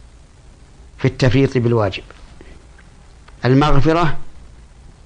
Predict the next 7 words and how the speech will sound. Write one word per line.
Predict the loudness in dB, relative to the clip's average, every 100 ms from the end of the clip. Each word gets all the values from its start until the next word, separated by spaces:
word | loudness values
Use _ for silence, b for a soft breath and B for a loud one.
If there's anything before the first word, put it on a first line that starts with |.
| -20 -20 -8
في | -4
ارتكاب | -4 -4 -2 0 0
المعصية، | 0 -2 -8 -16 -20 -20 -20 -20 -20 -20 -20 -20 -20 -20 -6 -2
الرحمة | 0 2 2 2 0 -4 -10 -20 -20 -20 -20 -6
في | -4
استقامة | -4 -6 -2 -2 -2
الحال. | -6 -8